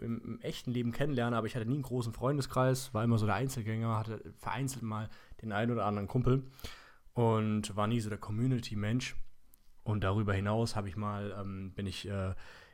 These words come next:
in der Schulzeit mal im Tanzkurs gewesen, war dann immer auf den Tanzpartys und hab gehofft, da jemanden kennenzulernen,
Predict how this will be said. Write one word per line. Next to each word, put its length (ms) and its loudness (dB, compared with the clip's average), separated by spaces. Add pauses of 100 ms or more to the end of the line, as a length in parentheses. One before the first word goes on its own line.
in 100 -4
der 100 2
Schulzeit 440 4
mal 240 6
im 180 2
Tanzkurs 520 6
gewesen, 500 4 (220)
war 100 4
dann 100 4
immer 140 0
auf 80 0
den 140 -2
Tanzpartys 560 12
und 80 6
hab 100 4
gehofft, 260 6
da 140 2
jemanden 240 4
kennenzulernen, 680 0